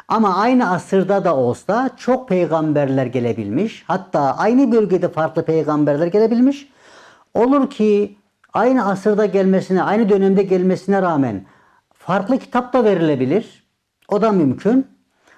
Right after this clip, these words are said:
Ama her peygambere ayrı ayrı kitap ve şeriat verilmemiş. Bazılarına verilen kitap ve şeriat kendisinden sonra gelen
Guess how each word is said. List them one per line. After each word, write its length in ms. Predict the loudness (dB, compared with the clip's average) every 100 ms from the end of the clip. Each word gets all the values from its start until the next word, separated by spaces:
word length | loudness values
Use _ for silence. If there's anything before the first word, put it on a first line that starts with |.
| _
Ama 340 | -2 0 0 -2
her 280 | -2 0 0
peygambere 680 | 0 0 0 -2 0 -2
ayrı 360 | -2 0 2 2
ayrı 180 | 0 -2
kitap 340 | -4 -6 -2
ve 80 | -4
şeriat 440 | -2 -2 -2 -2 -2
verilmemiş. 720 | -2 -4 -8 -14 -20 -20 _ _ _ _ _ _ _ _ -18
Bazılarına 880 | -4 0 2 2 0 0 0 -2 0
verilen 500 | -2 -2 -2 -4 -6
kitap 440 | -8 -4 -4 -2
ve 80 | -4
şeriat 500 | -2 0 0 -2 -6 -16 _ _
kendisinden 680 | -4 -2 -2 -2 0 0 0
sonra 300 | -2 -2 -2
gelen 560 | -2 0 0 0 -2